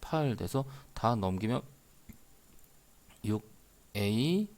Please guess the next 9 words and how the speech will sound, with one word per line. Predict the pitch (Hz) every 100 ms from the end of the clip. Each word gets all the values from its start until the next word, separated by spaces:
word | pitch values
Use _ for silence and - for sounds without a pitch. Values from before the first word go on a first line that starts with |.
| - - - - -
어, | 98 87 85
마이너스 | 90 98 123 131 131
칠은 | - - 139 123 104 117 120 95
영 | 95 92
이렇게 | 107 113 98
되겠네. | 87 87 127 185 - - - -
A | 104 123 135
마이너스 | 123 107 107 107 104 -
칠 | - - 160 185